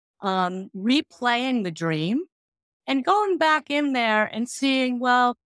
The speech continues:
where could, where could I have done something differently in the dream? And then let the dream play out that way, or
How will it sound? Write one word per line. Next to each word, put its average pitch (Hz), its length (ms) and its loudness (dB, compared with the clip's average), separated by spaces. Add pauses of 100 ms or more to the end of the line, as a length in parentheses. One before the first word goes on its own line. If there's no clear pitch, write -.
(140)
where 294 260 2
could, 262 300 -8 (180)
where 320 200 0
could 302 180 -6
I 277 100 2
have 262 160 -2
done 233 160 -2
something 214 380 -8
differently 190 440 -6
in 180 80 -4
the 180 80 -6
dream? 160 560 -4 (140)
And 196 160 -8
then 208 140 -2
let 226 160 0
the 220 80 -6
dream 214 260 -4
play 208 300 -2
out 196 200 -4
that 175 300 -2
way, 151 340 -10
or 160 220 -2